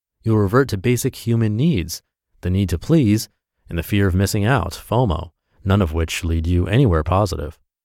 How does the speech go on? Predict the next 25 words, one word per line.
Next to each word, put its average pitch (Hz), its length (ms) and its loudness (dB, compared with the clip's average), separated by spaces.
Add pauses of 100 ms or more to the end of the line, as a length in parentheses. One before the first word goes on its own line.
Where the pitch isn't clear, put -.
(440)
For 123 160 2
instance, 117 420 0
your 113 200 0
health 120 240 0
and 104 120 -4
fitness. 101 520 -6 (420)
No 107 60 -2
matter 110 240 2
where 113 240 4
you 120 180 2
are 113 180 4
with 110 220 -4
your 101 120 0
health, 104 340 2 (420)
all 98 140 0
of 107 80 0
us 120 100 0
need 120 160 0
to 120 60 -2
make 113 160 0
sure 135 200 0
we 117 120 2
are 104 80 0
protecting - 580 -4
it. 76 160 -8